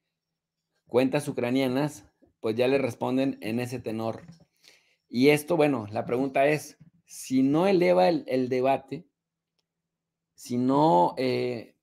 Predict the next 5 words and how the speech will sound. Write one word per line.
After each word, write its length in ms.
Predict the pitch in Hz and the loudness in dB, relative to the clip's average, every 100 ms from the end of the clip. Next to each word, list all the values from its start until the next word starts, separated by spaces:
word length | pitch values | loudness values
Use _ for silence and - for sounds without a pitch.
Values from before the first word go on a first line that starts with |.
| _ _ _ _ _ | _ _ _ _ _
mejora 420 | 117 117 - 156 165 | -8 -6 2 4 4
la 100 | 139 | 2
imagen 440 | 131 139 156 147 | -2 -2 -4 -2
de 100 | 120 | -2
Rusia, 540 | 123 135 - 147 196 | -2 -2 -4 -8 -10